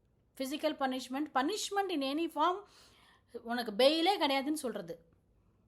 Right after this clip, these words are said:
நம்ம கஷ்டப்பட்டது தவமிருந்து வேண்டி விரும்பி பெத்த குழந்தைய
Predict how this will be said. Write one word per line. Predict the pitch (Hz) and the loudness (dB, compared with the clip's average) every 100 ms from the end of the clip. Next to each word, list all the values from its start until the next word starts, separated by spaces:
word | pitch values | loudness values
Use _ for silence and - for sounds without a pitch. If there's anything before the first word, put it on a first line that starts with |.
| _ _ _ _ _ _ _ _ _ _ _ _ _ _ _ | _ _ _ _ _ _ _ _ _ _ _ _ _ _ _
நம்ம | 208 214 226 247 | -10 -6 -4 -4
கஷ்டப்பட்டது | 254 262 - 302 294 - 240 254 254 - | -8 -10 -10 -10 -10 -10 -8 -8 -8 -8
தவமிருந்து | 214 226 262 254 262 240 233 220 | -6 -4 -2 -4 -4 -4 -2 -4
வேண்டி | 196 233 294 302 285 233 | -2 0 0 -2 -4 -8
விரும்பி | 220 240 277 269 262 | -8 -8 -6 -6 -8
பெத்த | 240 - 196 196 262 254 | -12 -10 -12 -10 -12 -10
குழந்தைய | 196 190 202 185 160 160 247 | -10 -10 -10 -12 -12 -12 -12